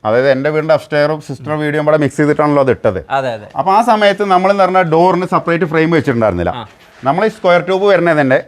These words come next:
Speaker 1: സെയിം ഓപ്പോസിറ്റ് സൈഡിൽ ഒരു നാല് കൊന്നിന്റെ പൈപ്പോ അല്ലെങ്കിൽ മൂന്ന് കൊന്നിന്റെ പൈപ്പോ ഉണ്ടെന്നുണ്ടെങ്കിൽ ഡോറായി. ആ ഡോർ നമുക്ക് ഇതുമേ ഡയറക്റ്റ് ഇൻസ്റ്റാൾ ചെയ്യാം. ഇതും
Speaker 2: അതെ.
Speaker 1: പൈപ്പ് തന്നെയാണ്.
Speaker 2: അതെ, ഇത് പൈപ്പാണ്.
Speaker 1: ഇതും പൈപ്പാണ്.
Speaker 2: ഉം.
Speaker 1: അപ്പൊ ഇത് സെയിം ആയിട്ട് ഇതേപോലെ കട്ടിലും ജനലും വെച്ച് ചെയ്യണ സമയത്ത് അതിനെന്തായാലും കോസ്റ്റ് കൂടും.
Speaker 2: അതെ, അതെ.
Speaker 1: നിങ്ങൾ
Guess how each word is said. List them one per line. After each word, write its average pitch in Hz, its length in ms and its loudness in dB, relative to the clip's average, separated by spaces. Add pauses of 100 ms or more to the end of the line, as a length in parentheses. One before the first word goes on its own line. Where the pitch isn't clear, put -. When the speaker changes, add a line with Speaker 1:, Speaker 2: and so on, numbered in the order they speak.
(200)
Speaker 1:
സെയിം 220 240 2
ഓപ്പോസിറ്റ് 190 400 2
സൈഡിൽ 175 320 0
ഒരു 185 420 0
നാല് 147 240 2
കൊന്നിന്റെ 165 340 0
പൈപ്പോ 160 280 2
അല്ലെങ്കിൽ 156 220 0
മൂന്ന് 139 180 0
കൊന്നിന്റെ 147 280 0
പൈപ്പോ 139 280 2
ഉണ്ടെന്നുണ്ടെങ്കിൽ 143 380 -2
ഡോറായി. 156 400 2
ആ 127 80 2
ഡോർ 160 240 0
നമുക്ക് 180 240 -4
ഇതുമേ 190 280 -6
ഡയറക്റ്റ് 175 380 2
ഇൻസ്റ്റാൾ 185 260 -2
ചെയ്യാം. 127 160 0
ഇതും 151 120 -4
Speaker 2:
അതെ. 127 100 0
Speaker 1:
പൈപ്പ് 131 220 0
തന്നെയാണ്. 151 360 0
Speaker 2:
അതെ, 147 200 -2
ഇത് 143 160 -12
പൈപ്പാണ്. 135 300 -8
Speaker 1:
ഇതും 190 200 2
പൈപ്പാണ്. 151 500 0
Speaker 2:
ഉം. 113 200 -20
Speaker 1:
അപ്പൊ 113 140 -4
ഇത് 180 220 -4 (180)
സെയിം 180 400 0
ആയിട്ട് 240 200 0
ഇതേപോലെ 214 460 2
കട്ടിലും 196 360 0
ജനലും 170 340 2
വെച്ച് 190 200 0
ചെയ്യണ 160 260 -2
സമയത്ത് 151 360 -2
അതിനെന്തായാലും 190 580 0
കോസ്റ്റ് 135 300 2
കൂടും. 98 300 -4
Speaker 2:
അതെ, 120 240 -8
അതെ. 98 200 -14
Speaker 1:
നിങ്ങൾ 180 340 0